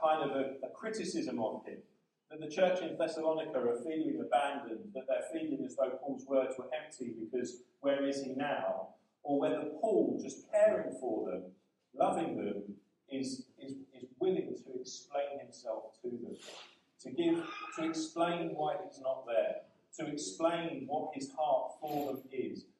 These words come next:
what his actions towards them were, and why his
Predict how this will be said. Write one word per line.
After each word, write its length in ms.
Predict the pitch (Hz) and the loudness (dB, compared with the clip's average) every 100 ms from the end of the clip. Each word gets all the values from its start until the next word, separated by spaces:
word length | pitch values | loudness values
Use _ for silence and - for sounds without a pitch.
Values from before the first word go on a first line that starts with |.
| _ | _
what 240 | - - 143 | 0 0 2
his 140 | 139 - | -2 -2
actions 560 | - 127 - 139 - - | -4 -6 -8 -10 -10 -10
towards 500 | - 139 139 135 139 | -4 0 0 0 -4
them 200 | 127 120 | -6 -4
were, 440 | 131 135 - 90 90 - - - | 4 6 8 6 2 -2 -12 -6
and 160 | 123 - | -6 0
why 300 | 139 143 143 143 | 4 4 2 -2
his 220 | 135 | -4